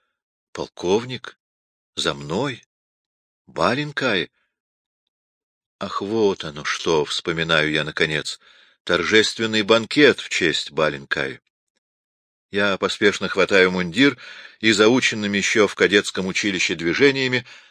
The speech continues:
машинально натягиваю его на себя, думая в это время о другом. Ференс пристально глядит на меня. «Что с тобой? Ты вроде малость не в себе.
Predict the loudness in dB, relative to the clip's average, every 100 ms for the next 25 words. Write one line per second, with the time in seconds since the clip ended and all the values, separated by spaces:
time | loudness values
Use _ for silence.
0 | _ -4 -2 0 2 2 2 0 -2 0
1 | 2 2 0 -4 -4 -2 -4 -4 -6 -6
2 | 0 2 0 -4 _ _ _ -4 -2 0
3 | -2 0 -2 -2 -2 -2 0 -2 -4 -6
4 | -6 -8 -8 _ _ _ _ _ _ _
5 | _ _ 0 4 4 0 -6 -4 -4 -4
6 | -6 -6 -6 -6 -6 -6 -8 -8 -8 -6
7 | -8 -10 _ _ _ _ _ _ -14 -8
8 | -4 -4 -2 -4 -2 -4 -6 _ _ _
9 | _ _ _ _ _ _ _ _ _ _
10 | _ _ _ -6 -2 4 4 4 4 4
11 | 4 -2 -4 -6 -2 -2 2 0